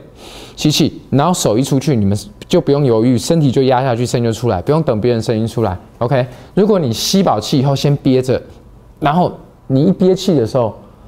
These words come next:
这边就会有一个气冲出来被你锁住的感觉，懂我意思吗？OK，我不要这个感觉哦。好，来，准备再一次，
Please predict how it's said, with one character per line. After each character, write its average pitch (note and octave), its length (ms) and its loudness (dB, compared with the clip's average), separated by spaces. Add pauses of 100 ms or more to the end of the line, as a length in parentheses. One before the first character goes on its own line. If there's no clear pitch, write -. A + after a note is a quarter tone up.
(220)
这 - 120 -2
边 D#3 180 2
就 D#3+ 100 2
会 C#3+ 140 2
有 G2+ 100 2
一 G2+ 60 2
个 G2+ 240 -2 (640)
气 - 200 0
冲 C#3 240 0
出 C3+ 120 -2
来 A#2 100 0
被 B2+ 140 -2
你 G#2 100 0
锁 G2 260 -4
住 A2+ 160 -4
的 G2 120 0
感 E2+ 200 -6
觉， G2 160 -6 (840)
懂 C3+ 140 2
我 A#2+ 80 2
意 B2 40 2
思 A#2+ 160 -4
吗？ G#2+ 200 0 (540)
OK， A#2+ 340 0
我 A2 120 0
不 G#2+ 140 -4
要 C3+ 160 2
这 C3+ 100 -2
个 A#2+ 80 0
感 G2 220 -2
觉 F#2 200 -2
哦。 G#2+ 100 -4 (240)
好， G#2+ 320 -2
来， G2+ 180 -2
准 G#2 160 -2
备 A2+ 100 2
再 A2+ 160 0
一 G#2 40 0
次， G#2 200 -4